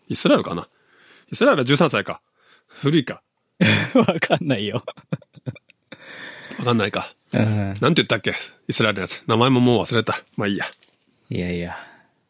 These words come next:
Speaker 1: 誰か、これ聞いてる人が書いてくれるよ、きっと。てか、
Speaker 2: うん。
Speaker 1: 誰も聞いてねえよ。何時？
Speaker 2: <laughs>
Speaker 1: 平日の昼、何時これ？仕事してるよ、みんな。
Speaker 2: うん、これ今、水曜日の、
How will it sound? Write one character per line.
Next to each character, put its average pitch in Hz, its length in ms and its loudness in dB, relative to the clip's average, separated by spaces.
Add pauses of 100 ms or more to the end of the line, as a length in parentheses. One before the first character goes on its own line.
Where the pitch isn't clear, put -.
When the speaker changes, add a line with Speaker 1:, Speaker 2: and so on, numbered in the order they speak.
(240)
Speaker 1:
誰 120 180 4
か、 101 140 -2 (360)
こ 123 120 2
れ 113 60 2
聞 - 140 2
い 120 40 4
て 120 100 2
る 117 80 2
人 123 120 0
が 92 160 0 (160)
書 127 80 2
い 110 40 -2
て - 80 -16
く - 80 -6
れ 95 80 -2
る 90 40 -4
よ、 87 60 -6
き - 60 -14
っ - 60 -20
と。 - 160 -14 (200)
て 147 80 -6
か、 123 80 -8
Speaker 2:
う - 20 -8
ん。 98 280 -10
Speaker 1:
誰 180 180 2
も 226 80 2
聞 - 160 2
い 214 60 2
て 233 120 0
ね 233 80 4
え 214 60 4
よ。 123 100 0
何 160 220 2
時？ 202 80 4 (340)
Speaker 2:
<laughs> - 320 -6
Speaker 1:
平 220 180 6
日 208 280 2
の 202 160 6
昼、 180 260 0 (260)
何 202 240 4
時 139 120 -2
こ 95 100 -8
れ？ 87 160 -14 (1000)
仕 - 160 0
事 196 240 4
し - 80 0
て 202 120 4
る 175 80 6
よ、 120 60 2
み 101 120 -4
ん - 20 -4
な。 95 120 -4
Speaker 2:
う 117 360 4
ん、 - 40 -2
こ 131 120 4
れ 127 140 6
今、 110 240 2
水 156 220 6
曜 165 220 6
日 107 100 2
の、 98 560 0